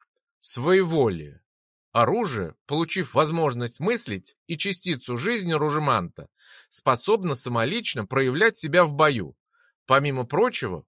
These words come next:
у оружия теряется понятие "требуемый уровень" для конкретного Ружеманта. Улучшает все характеристики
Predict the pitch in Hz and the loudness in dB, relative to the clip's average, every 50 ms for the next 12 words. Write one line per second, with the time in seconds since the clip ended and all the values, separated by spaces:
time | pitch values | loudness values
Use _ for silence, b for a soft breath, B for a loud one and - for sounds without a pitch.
0 | _ _ _ - 139 135 127 123 139 190 247 226 160 131 107 98 - 120 120 147 | _ _ _ 4 6 6 6 6 4 2 0 0 -2 -2 -4 -2 -4 -4 -2 0
1 | 185 190 175 147 - 143 123 123 123 120 127 160 202 226 208 - - 147 135 120 | 0 0 -2 -2 -6 -8 -2 0 0 2 2 0 -2 -2 -4 -4 -6 -4 -4 -4
2 | - - - 160 196 208 185 180 190 185 180 180 180 - - 190 190 170 143 117 | -6 -4 0 0 0 2 2 2 2 2 2 0 -2 -4 -2 -2 0 0 0 0
3 | 104 90 90 82 85 92 135 131 - 151 143 139 - 196 226 220 220 185 180 175 | -2 -4 -6 -8 -4 -4 -2 0 2 0 0 0 0 0 0 0 0 0 -2 -2
4 | 175 170 165 151 160 165 147 120 101 82 76 73 - - 73 _ _ _ _ _ | 0 0 0 -2 -2 0 0 0 -2 -2 -6 -12 -18 -20 -20 _ _ _ _ _
5 | _ _ _ 113 117 120 120 117 - - - 190 208 196 175 131 - - - 175 | _ _ _ -6 -4 -4 -4 -4 -4 -2 0 0 2 0 0 -2 -6 -6 -2 -2
6 | 170 143 - 131 120 107 - - 127 131 180 226 233 - - - 110 95 - 101 | -2 0 0 -4 -4 -4 -4 -6 -4 -2 -2 -4 -4 -6 -10 -14 -16 -14 -12 -12
7 | 82 - | -12 -12